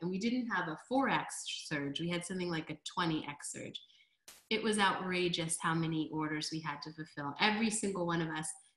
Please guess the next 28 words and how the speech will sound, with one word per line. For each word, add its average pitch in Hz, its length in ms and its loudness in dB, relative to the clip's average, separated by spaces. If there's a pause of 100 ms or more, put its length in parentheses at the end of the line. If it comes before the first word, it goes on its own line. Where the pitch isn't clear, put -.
(140)
jumped 196 300 4
in 185 100 0
our 175 100 4
cars 160 480 4
and 165 100 0
started 170 380 0
delivering 160 500 0
pizza. 170 240 -2
I 165 100 2
called 185 280 2
my 160 220 0 (420)
family 196 440 6
from 175 240 0
San 165 260 2
Francisco 160 840 0 (580)
to - 80 -2
drive 180 380 6
to 220 140 2
Mountain 180 380 4
View 170 180 2
because 170 320 -2
I 160 100 2
knew 170 280 2
we 175 140 2
would 160 160 -2
need 165 240 0
more 156 360 -4 (200)
folks. - 480 -2